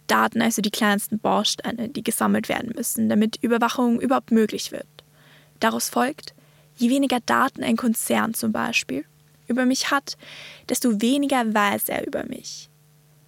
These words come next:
Gebe ich meine Daten nicht leichtsinnig her, wird es für das Unternehmen schwieriger zu rekonstruieren, wer ich bin, wie mein Leben aussieht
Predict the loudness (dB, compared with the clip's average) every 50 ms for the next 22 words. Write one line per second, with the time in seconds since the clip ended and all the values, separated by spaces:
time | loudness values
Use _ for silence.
0 | _ _ -4 -2 -2 0 0 0 2 2 2 2 2 2 2 2 0 2 2 2
1 | 2 0 -4 -2 -2 0 0 0 -2 -2 -2 0 0 0 0 -2 -6 -4 -4 -2
2 | -2 -2 -4 -6 -8 _ -2 0 0 0 0 -2 -2 -2 -2 -2 -2 -4 -2 -2
3 | -2 0 0 0 0 0 0 -2 -2 -2 -2 -2 0 0 2 2 0 0 -2 -4
4 | -4 -6 -6 -6 -4 -2 -2 -2 0 0 0 0 0 -2 -2 -2 -2 0 -2 -2
5 | -4 -2 0 0 0 0 -2 -4 -2 0 0 0 0 _ _ _ -20 -20 _ _
6 | _ _ _ _ -2 0 2 2 2 2 0 0 0 0 0 -2 -2 -2 -2 -2
7 | -2 -4 -6 -8 -6 -8 -8 -8 -12 -20